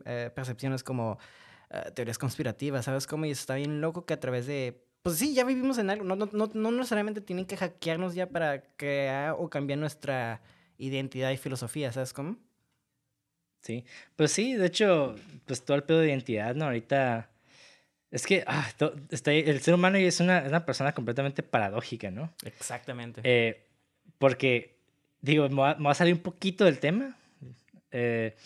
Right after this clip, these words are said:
Speaker 2: ahorita, como que mucha gente dice, "¿Por qué la gente es menos feliz, no?". Y di-, yo, digo, esto, la neta, yo no soy como muy fan de los ted Talks,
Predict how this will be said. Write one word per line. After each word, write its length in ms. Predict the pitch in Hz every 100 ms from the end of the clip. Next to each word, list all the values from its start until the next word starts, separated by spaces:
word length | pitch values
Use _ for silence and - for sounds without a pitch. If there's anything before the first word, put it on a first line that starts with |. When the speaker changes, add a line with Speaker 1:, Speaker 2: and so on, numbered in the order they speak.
| - - - - - _ _
Speaker 2:
ahorita, 480 | 131 135 135 180 156 - _ _ _ _ _ -
como 260 | 147 135
que 160 | - 127
mucha 200 | 123 143
gente 280 | 151 139 143
dice, 240 | 135 131
"¿Por 140 | 127 127
qué 80 |
la 80 | 151
gente 240 | 165 156 151
es 60 |
menos 220 | 160 165 160
feliz, 320 | 110 113 107
no?". 200 | 113 180 _ _ _ _ _ _ _ _ -
Y 640 | 123 123 117 113 110 101 _ _ _ _ _ _
di-, 220 | - 135 147
yo, 120 | 156
digo, 260 | 156 147
esto, 260 | 139 180 175 156
la 140 | 165
neta, 180 | 156 180
yo 80 | 185
no 100 | 185
soy 140 | 170 170
como 180 | 202
muy 140 | 139 135
fan 240 | 156 156
de 80 | 165
los 160 | 135 -
ted 200 | 143 -
Talks, 500 | 196 208 - -